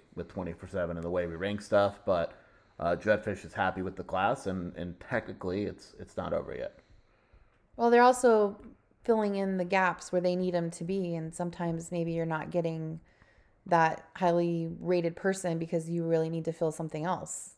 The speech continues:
Speaker 1: Right.
Speaker 2: too, right?
Speaker 1: Right.
Speaker 2: So, yeah, thirty, forty, it's just gonna be good. Um, Brimhalla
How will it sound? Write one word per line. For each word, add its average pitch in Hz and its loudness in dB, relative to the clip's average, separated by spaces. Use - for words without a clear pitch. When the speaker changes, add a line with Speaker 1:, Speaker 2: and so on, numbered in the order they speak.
Speaker 1:
Right. - 4
Speaker 2:
too, 190 6
right? 175 0
Speaker 1:
Right. 220 0
Speaker 2:
So, 165 -2
yeah, 175 -2
thirty, 220 4
forty, 226 2
it's - -12
just 247 -4
gonna 269 -4
be 254 -6
good. 208 -2
Um, 214 8
Brimhalla 233 6